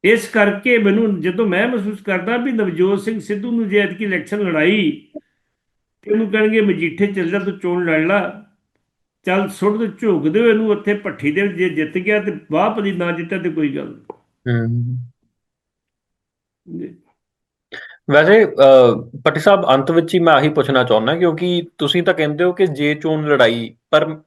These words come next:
Speaker 2: ਐਂ ਜਾਪਦਾ ਪਿਆ ਮੌਜੂਦਾ ਸਥਿਤੀ ਦੇ ਵਿੱਚ ਕਿ ਸ਼ਾਇਦ ਪਾਰਟੀ ਦੇ ਵਿੱਚ ਹੀ ਰਹਿਣਾ ਥੋੜ੍ਹਾ ਔਖਾ ਹੋ ਜਾਵੇ ਜਾਂ ਪਰਿਸਥਿਤੀਆਂ, ਕਿਉਂਕਿ ਮੀਟਿੰਗ ਵੀ ਕਹਿੰਦੇ ਹੁਣ ਨਹੀਂ ਹੋ ਰਹੀ, ਜਿਹੜੀ ਉੱਨੀ ਤਰੀਕ ਦੀ ਉਲੀਕੀ ਜ-, ਗਈ ਸੀ, ਐਨ ਐਮ ਤੋਂ ਦਾਅਵਾ ਕੀਤਾ ਗਿਆ ਸੀ। ਕਿਵੇਂ ਦੇਖਦੇ ਹੋ, ਨਵਜੋਤ ਸਿੰਘ ਸਿੱਧੂ ਰਹਿ ਸਕਦੇ ਆ ਪਾਰਟੀ ਵਿੱਚ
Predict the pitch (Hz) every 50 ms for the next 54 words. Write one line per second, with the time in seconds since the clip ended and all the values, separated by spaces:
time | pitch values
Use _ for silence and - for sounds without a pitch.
0 | - 143 147 156 165 165 160 156 135 131 135 131 135 139 143 - 160 156 165 165
1 | 147 139 139 135 127 131 139 135 135 156 151 151 151 - - 156 156 180 175 156
2 | 160 135 123 123 123 - 156 165 165 160 165 - 165 143 139 143 143 151 156 -
3 | - 135 135 135 139 135 - 160 156 165 160 147 156 151 151 165 143 151 156 143
4 | 135 143 156 165 160 156 143 143 139 135 135 - 156 147 139 135 131 135 139 156
5 | 156 151 156 _ - - - - - 160 156 165 160 165 165 160 160 - - 196
6 | 160 175 175 175 170 160 175 160 175 190 196 196 - 156 160 170 175 175 180 214
7 | 202 196 190 208 208 196 175 170 170 196 190 175 185 180 170 160 180 196 175 185
8 | 170 160 160 156 151 160 175 170 165 160 180 190 - 160 180 175 - 151 170 170
9 | 160 151 147 151 - 170 160 156 160 160 151 147 156 151 156 170 160 160 151 160
10 | 160 160 165 156 143 135 143 165 170 170 170 156 - - 143 139 139 139 139 135
11 | 135 147 147 _ - - - _ _ - 233 226 262 262 247 220 208 190 190 180
12 | 175 180 180 180 190 170 156 180 185 190 185 - 233 226 - - 214 - 185 247
13 | 247 254 247 208 - 147 151 151 151 170 240 233 240 214 202 214 202 220 269 269
14 | 262 262 - 240 214 214 208 214 254 240 240 233